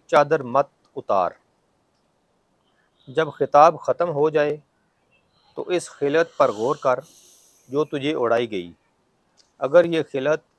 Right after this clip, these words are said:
तुझे बेखौफ करे, तो बेखौफ हो जा।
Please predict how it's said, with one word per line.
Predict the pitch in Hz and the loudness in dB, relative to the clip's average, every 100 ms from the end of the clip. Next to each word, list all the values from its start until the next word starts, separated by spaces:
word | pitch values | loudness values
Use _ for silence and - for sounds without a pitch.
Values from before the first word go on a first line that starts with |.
| _ _ _ _ _ _ | _ _ _ _ _ _
तुझे | - 135 147 151 - _ _ _ _ _ _ _ _ _ - | -8 -4 -4 -4 -12 _ _ _ _ _ _ _ _ _ -18
बेखौफ | 120 143 - 127 156 - | 0 0 0 -2 -4 -2
करे, | 139 147 147 | -2 -2 -4
तो | 139 117 | -8 -10
बेखौफ | 120 110 113 117 - | -8 -8 -8 -8 -10
हो | 90 | -10
जा। | 87 | -10